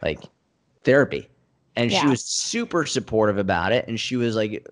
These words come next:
Speaker 1: oh, like, she, as she always is, she's incredibly nice about all that. And she's just very supportive in general.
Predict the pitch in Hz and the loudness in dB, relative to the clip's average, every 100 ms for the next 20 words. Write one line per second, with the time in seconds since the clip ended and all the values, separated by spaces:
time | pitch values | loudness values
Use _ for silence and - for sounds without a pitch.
0 | - - 170 165 123 - - - 127 - | -8 2 4 4 2 -2 -4 0 0 0
1 | 127 120 117 110 90 87 107 - 101 92 | 2 4 6 4 2 -2 -2 -2 -2 -4
2 | - 107 104 - 120 107 101 92 90 - | -6 -6 -4 0 2 2 0 -2 -4 0
3 | 90 90 87 101 95 104 95 92 101 101 | 2 2 2 -2 -4 -4 -6 -4 0 0
4 | 92 101 92 92 85 87 123 | 0 0 0 0 -2 0 -2